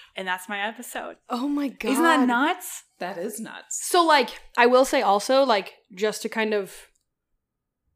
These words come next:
Speaker 2: re-, re-,
Speaker 1: Iterate?
Speaker 2: Yeah. What is happening with my words today?
Speaker 1: <laughs>
Speaker 2: Just to reiterate,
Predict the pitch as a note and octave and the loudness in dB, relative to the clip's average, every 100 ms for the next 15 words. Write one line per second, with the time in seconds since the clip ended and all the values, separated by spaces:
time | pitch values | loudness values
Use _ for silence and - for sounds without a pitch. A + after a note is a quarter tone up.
0 | - G#3 G#3 G3 F3+ E3+ D#3+ D#3+ C#3 - | -12 -8 -8 -10 -18 -20 -20 -20 -20 -20
1 | _ _ - F#3 F#3+ F#3+ A3 D4 - G3 | _ _ -20 -10 -6 -4 -4 -8 -10 -4
2 | G#3 E3+ - - G3 _ - D#4 C5 B3+ | -2 -2 -6 -20 -20 _ -4 2 2 2
3 | - F4 - A#4+ F4+ A#3+ A3+ C4 D#4+ - | 6 6 8 6 4 4 2 4 2 0
4 | G3 E3+ B3+ D#4 D#4+ A#4+ - B3+ - E4 | -6 -2 2 2 2 -4 0 0 2 0
5 | C#4 G#3+ A3+ B3 D4+ | 2 4 4 4 2